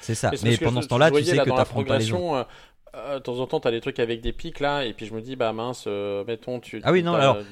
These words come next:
Speaker 2: t'as
Speaker 1: alors,
Speaker 2: pas eu le temps d'envoyer la, la, la, ta
Speaker 1: non,
Speaker 2: flèche,
Speaker 1: les
Speaker 2: tu tombes, tu te, tu te piques. Euh.
Speaker 1: Non, non, les,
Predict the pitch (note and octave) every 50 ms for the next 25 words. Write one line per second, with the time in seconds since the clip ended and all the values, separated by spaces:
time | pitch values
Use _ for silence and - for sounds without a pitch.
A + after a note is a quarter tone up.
0 | G#2 G2+ - A#2+ B2+ C3+ C3+ C#3 C#3 D#3+ D#3 D3 D3 C#3 C#3+ C#3 C#3+ D3 C#3+ C#3
1 | C3 B2+ B2 B2 B2 A#2+ A#2 A#2 A#2 A2+ A2+ A2 A2+ - A#2+ A#2 D#3+ E3 D3+ -
2 | D3 D3+ D#3 C#3 B2+ A#2 - - A#2 - C3+ C#3 C#3+ C3+ - - B2 A#2 _ -
3 | - A#2 - - - G#2+ - - C#3+ D#3+ D#3+ - - A2 G2+ G2+ G2+ G2+ A2+ B2
4 | C#3+ D#3+ E3 D#3+ C3+ - - - A#2+ B2 C3+ C3+